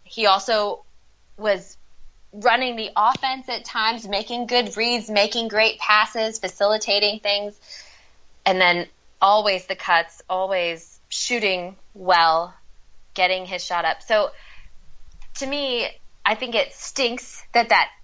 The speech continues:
injury took away so much of the season, 'cause I think he worked so hard last summer and it was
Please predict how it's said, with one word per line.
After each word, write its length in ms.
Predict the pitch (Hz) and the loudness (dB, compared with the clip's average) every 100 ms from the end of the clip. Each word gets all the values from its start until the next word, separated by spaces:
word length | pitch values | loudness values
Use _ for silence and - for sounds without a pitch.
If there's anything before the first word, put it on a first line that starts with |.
| - | -10
injury 600 | 220 208 208 196 190 214 | -10 -8 -6 -4 -4 -6
took 460 | - - 196 - - | -6 -2 -2 -4 -2
away 320 | 196 190 180 | 2 4 2
so 300 | 190 - 196 196 | 0 0 2 4
much 280 | 185 185 | 2 2
of 140 | 196 180 | 0 -2
the 80 | 190 | -4
season, 380 | 185 202 208 220 | -6 -8 -6 -4
'cause 120 | 208 | 2
I 120 | 180 | 2
think 260 | 180 185 - | 2 -4 -2
he 160 | 240 | -2
worked 240 | 202 196 - | 2 2 2
so 320 | - 208 208 | 2 4 4
hard 360 | 202 190 208 - | 4 4 2 0
last 280 | 170 165 - | -2 -2 -2
summer 280 | 175 185 202 | -4 -2 -6
and 220 | - 170 | -4 -6
it 100 | 165 | -4
was 260 | 185 165 | -6 -8